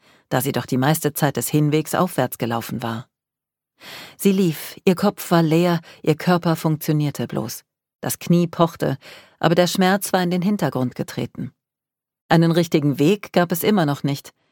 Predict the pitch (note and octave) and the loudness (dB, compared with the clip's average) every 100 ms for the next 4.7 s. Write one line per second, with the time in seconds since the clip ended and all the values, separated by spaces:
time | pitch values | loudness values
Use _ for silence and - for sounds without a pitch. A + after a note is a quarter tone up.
0 | _ - F3+ F3 E3+ F3 E3+ D3+ E3 - | _ 0 2 4 2 2 -2 -2 -2 -2
1 | D3+ - F#3+ F3 D3+ C#3+ - - C#3+ D3 | -2 0 0 0 0 0 -2 0 0 0
2 | D3 - - - F3 E3+ F#3+ G3 E3+ E3+ | -4 -8 -20 -2 0 2 2 2 2 0
3 | B2+ C#3+ C#3 D#3+ - E3 D#3 C3+ C#3 - | 0 2 2 2 2 0 0 0 0 0
4 | E3+ - D3+ D3 D#3 D3+ | -2 -2 -2 0 0 0